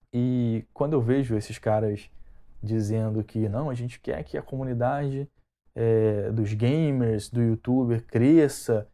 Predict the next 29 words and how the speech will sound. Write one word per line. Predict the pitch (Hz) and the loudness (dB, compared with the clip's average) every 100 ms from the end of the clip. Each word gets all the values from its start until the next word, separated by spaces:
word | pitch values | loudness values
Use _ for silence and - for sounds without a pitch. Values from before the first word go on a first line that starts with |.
| _ - | _ -10
e | 135 | 0
tal", | 131 139 | 2 2
cara, | - 160 120 - _ - - | 4 4 2 -2 _ -20 -12
vocês | 120 123 - 196 | -6 -4 -2 -4
sabem, | - 113 160 156 104 82 - - _ _ - - | 2 4 6 2 -2 -4 -12 -20 _ _ -14 -6
vocês | 113 147 165 | -4 -4 -6
sabem | - 117 139 110 | -2 0 0 -4
que | 110 | -6
vocês | 107 - | -6 -6
estão | 110 135 | -6 -8
trabalhando, | 156 117 110 98 113 131 | -2 -2 -2 -4 -6 -6
estão | 117 107 | -6 -6
trabalhando | 113 107 113 117 | -6 -4 -6 -8
com | - 143 | -8 -8
afinco | 139 - 123 151 156 101 - _ _ _ _ | -10 -8 -4 -4 -4 -8 -14 _ _ _ _
pra | 123 110 | 2 2
que | 113 131 | 2 -4
as | - | -4
pessoas | 170 - 101 | -6 -4 -4
não | 110 | -4
cresçam. | 170 226 135 113 92 101 - - - - _ _ - | -6 -4 -4 -4 -10 -14 -18 -20 -20 -20 _ _ -14
Vocês | 104 - - | -8 -8 -4
sabem | - 170 175 101 | 2 2 2 -4
disso. | 90 92 - - - _ - - | -6 -8 -14 -18 -20 _ -20 -10
Vocês | 107 139 135 | -6 -4 -2
sabem | - 170 165 | 2 2 2
que | 135 | -4
o | |
público | 120 151 190 143 120 104 | -2 0 2 0 -4 -8